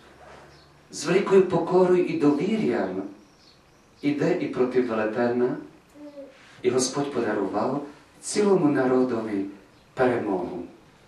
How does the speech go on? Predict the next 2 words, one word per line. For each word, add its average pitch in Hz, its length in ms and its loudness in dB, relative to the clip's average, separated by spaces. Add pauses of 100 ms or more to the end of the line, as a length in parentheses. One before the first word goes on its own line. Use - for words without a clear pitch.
(260)
Перемогу, - 800 -2 (300)
спасіння. 160 1000 0